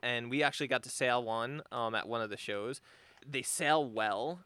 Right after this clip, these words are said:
Again, like Sierra said, they're not a catamaran. They have, like, a, a lot of things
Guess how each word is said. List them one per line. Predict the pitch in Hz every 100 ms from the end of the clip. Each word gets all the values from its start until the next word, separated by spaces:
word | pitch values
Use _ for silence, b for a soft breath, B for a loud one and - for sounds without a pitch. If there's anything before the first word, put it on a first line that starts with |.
| -
Again, | 117 131 120 113
like | 110 110
Sierra | - 123 113
said, | 127 107
they're | 104
not | 113 110
a | 101
catamaran. | 131 120 104 104 104 117
They |
have, | 113 117 110 B B B -
like, | 107
a, | 110
a | 65 110
lot | 113 110
of | 104
things | 120 113 113 110